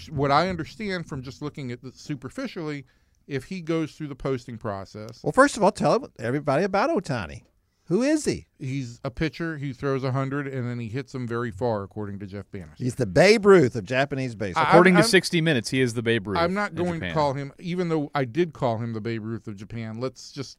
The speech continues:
Speaker 1: kinda steer away from that. But this is a considered to be a once-in-a-generation type player.
Speaker 3: And we,
Speaker 1: And
Speaker 3: do we even know for sure that he's going to make himself available?
Speaker 1: We don't know that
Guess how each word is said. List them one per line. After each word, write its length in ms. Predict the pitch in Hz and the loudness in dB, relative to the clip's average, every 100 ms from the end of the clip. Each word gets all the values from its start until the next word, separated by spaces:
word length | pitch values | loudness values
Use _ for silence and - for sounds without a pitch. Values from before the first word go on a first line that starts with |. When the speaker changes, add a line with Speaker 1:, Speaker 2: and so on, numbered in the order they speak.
| _ | _
Speaker 1:
kinda 200 | - 127 | -8 -8
steer 240 | 117 - 131 | -8 -6 -4
away 160 | 113 | -4
from 160 | 98 107 | -6 -12
that. 140 | 98 | -10
But 100 | 127 | -8
this 140 | 160 160 | -8 -8
is 140 | 175 | -4
a 160 | 151 131 - _ _ _ _ - | -2 -2 -6 _ _ _ _ -6
considered 540 | 165 147 - 202 196 | -2 -2 0 0 0
to 60 | 165 | -2
be 140 | 151 | 0
a 60 | 135 | 2
once-in-a-generation 1080 | 127 139 143 147 135 117 127 113 107 - 110 | 2 0 -2 -6 -4 -2 -2 0 -2 -6 -8
type 260 | - 104 - | -8 -10 -10
player. 260 | 98 - | -14 -8
Speaker 3:
And 100 | - | -2
we, 120 | 131 143 | 2 2
Speaker 1:
And 100 | 135 | 2
Speaker 3:
do 80 | 185 | 2
we 100 | 262 | 4
even 180 | 226 | 4
know 260 | 151 147 160 | 6 8 6
for 180 | - 113 | 4 -2
sure 300 | - 120 135 | -2 0 0
that 140 | 123 | -2
he's 200 | 101 117 | -4 -4
going 300 | 104 107 117 | -4 -4 -4
to 340 | 107 107 98 95 | -4 -6 -6 -4
make 200 | 98 110 | -4 -4
himself 380 | 110 - 104 98 | -6 -4 -4 -4
available? 580 | 87 95 98 104 110 117 _ | -4 -2 -2 -4 -4 -8 _
Speaker 1:
We 280 | 165 131 151 | -10 -4 -2
don't 320 | 131 165 180 | 0 0 0
know 160 | 151 147 | -2 -2
that 340 | 139 139 135 | 2 2 0